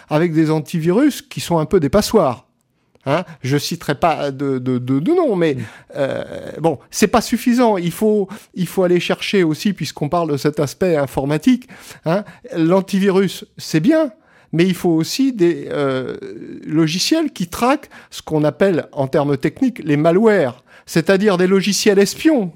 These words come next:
Speaker 1: qui se mettent de manière très, très discrète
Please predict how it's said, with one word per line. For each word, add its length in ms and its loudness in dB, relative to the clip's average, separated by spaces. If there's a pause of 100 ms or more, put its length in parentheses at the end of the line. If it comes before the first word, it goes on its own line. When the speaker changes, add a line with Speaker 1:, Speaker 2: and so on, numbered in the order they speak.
Speaker 1:
qui 160 0
se 160 2
mettent 400 2 (400)
de 120 4
manière 440 2
très, 180 0
très 260 -2
discrète 640 0